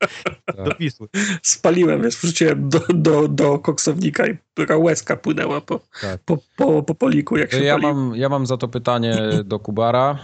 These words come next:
Speaker 1: Y, czy ta g-, czy w tej grze jest wiele pór roku, czy się dzieje na przykład ciągle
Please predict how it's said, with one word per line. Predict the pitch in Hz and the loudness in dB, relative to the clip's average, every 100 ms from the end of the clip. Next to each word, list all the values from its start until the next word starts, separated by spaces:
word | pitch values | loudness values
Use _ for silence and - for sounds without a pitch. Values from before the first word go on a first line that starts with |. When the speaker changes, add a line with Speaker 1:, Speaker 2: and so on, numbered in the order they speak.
| - - 110 110 107 107 | -14 -10 -4 0 0 0
Speaker 1:
Y, | 104 | -2
czy | - - | -6 -2
ta | 120 | -2
g-, | 104 104 117 - - | -2 -2 -2 -4 -6
czy | 135 | -4
w | - | 0
tej | 131 120 | 0 2
grze | 110 131 135 | 2 2 2
jest | 123 107 | 2 2
wiele | 127 123 120 | 2 2 2
pór | 120 117 117 | 0 0 2
roku, | 123 - 156 | 0 0 -2
czy | - 135 | 0 0
się | - 123 120 107 | 0 0 0 0
dzieje | 117 117 113 | 2 2 2
na | 110 | -2
przykład | - 107 | -4 -2
ciągle | - 107 | -2 0